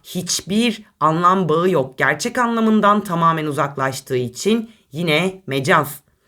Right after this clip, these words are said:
Onu kapıda görünce hepimiz olduğumuz yerde donduk dediğim zaman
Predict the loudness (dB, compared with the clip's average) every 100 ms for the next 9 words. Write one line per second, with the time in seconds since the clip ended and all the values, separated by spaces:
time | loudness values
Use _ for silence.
0 | _ _ 0 2 0 2 2 4 2 2
1 | 2 0 0 0 2 2 2 2 0 0
2 | 2 2 2 0 0 -2 0 0 -2 -4
3 | -16 _ -6 -4 -2 -2 -2 -2 -2 -4